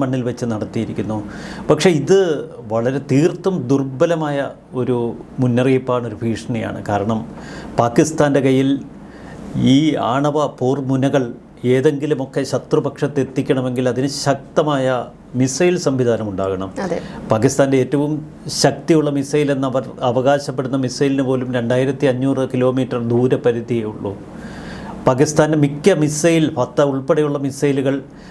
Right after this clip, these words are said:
Speaker 1: നമ്മൾ ഈ കഴിഞ്ഞ ഓപ്പറേഷൻ സിന്ദൂറിനിടയിൽ നമ്മുടെ വ്യോമ പ്രതിരോധ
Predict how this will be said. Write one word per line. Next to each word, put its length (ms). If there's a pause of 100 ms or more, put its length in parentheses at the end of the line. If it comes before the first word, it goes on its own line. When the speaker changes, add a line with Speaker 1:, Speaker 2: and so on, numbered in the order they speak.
(220)
Speaker 1:
നമ്മൾ 180 (420)
ഈ 20 (160)
കഴിഞ്ഞ 320
ഓപ്പറേഷൻ 360 (100)
സിന്ദൂറിനിടയിൽ 720 (100)
നമ്മുടെ 240
വ്യോമ 280 (100)
പ്രതിരോധ 380